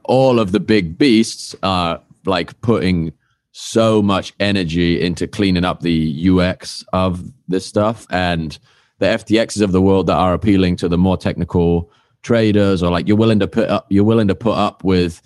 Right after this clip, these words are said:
a bit of a clunkier experience if you're trading size, right? And you're saving a huge amount of money.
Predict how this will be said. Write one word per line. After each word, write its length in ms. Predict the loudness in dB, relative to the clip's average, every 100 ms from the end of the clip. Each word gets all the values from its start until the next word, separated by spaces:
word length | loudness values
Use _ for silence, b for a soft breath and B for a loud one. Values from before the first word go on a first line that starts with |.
| _
a 80 | -6
bit 220 | 0 0
of 180 | 2 2
a 400 | 2 2 0 -2 -4
clunkier 440 | -4 -4 -2 -2
experience 680 | -2 -2 0 2 0 -2 -6 -6
if 260 | -6 -4
you're 100 | -6
trading 480 | -4 -2 0 0 -2
size, 580 | -6 -6 -4 -2 -4 -4
right? 220 | -2 -2
And 100 | -2
you're 200 | -4 -6
saving 580 | -8 -4 -2 -2 -4 -8 -14
a 80 | -18 _
huge 320 | -8 -4 -2
amount 220 | -2 -4
of 40 | -2
money. 340 | -2 0 -2